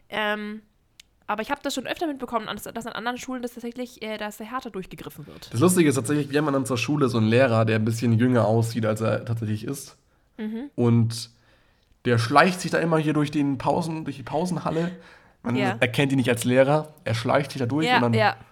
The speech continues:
Speaker 2: einmal hier, einmal hier. Und dann hat er am Ende wirklich fünfzehntausend Euro in seiner Tasche.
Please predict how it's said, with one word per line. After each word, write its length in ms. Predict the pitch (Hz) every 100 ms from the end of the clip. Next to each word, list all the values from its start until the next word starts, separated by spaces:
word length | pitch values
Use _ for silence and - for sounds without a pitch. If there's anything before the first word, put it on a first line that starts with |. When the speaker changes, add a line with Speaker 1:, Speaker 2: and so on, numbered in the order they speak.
| _ _
Speaker 2:
einmal 240 | - 110 117
hier, 400 | 180 240 160 -
einmal 220 | 123 123
hier. 400 | 156 185 190 - - _
Und 80 | 123
dann 80 | 117
hat 120 | 131
er 60 | 127
am 80 | 131
Ende 340 | 135 127 -
wirklich 360 | - 135 123 117 - _ _ _ _ _ _
fünfzehntausend 800 | - 185 180 151 123 143 151 143
Euro 180 | 135 135
in 40 |
seiner 160 | 117 113
Tasche. 380 | 110 113 107